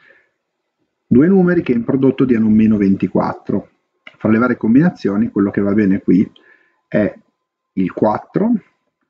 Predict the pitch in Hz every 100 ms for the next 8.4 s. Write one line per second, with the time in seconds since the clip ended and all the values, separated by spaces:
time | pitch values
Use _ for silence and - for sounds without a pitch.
0 | _ _ 92 98 110 135 196 - - -
1 | - 95 113 113 104 98 101 - - -
2 | - _ - _ _ _ _ _ - 117
3 | 135 - - - 135 135 104 - _ -
4 | - _ _ 117 110 95 - _ _ _
5 | _ _ _ _ _ _ _ - - -
6 | - - _ _ _ _ 101 120 180 -
7 | 87 104 131 - - 87 - 107 101 98
8 | 95 92 101 -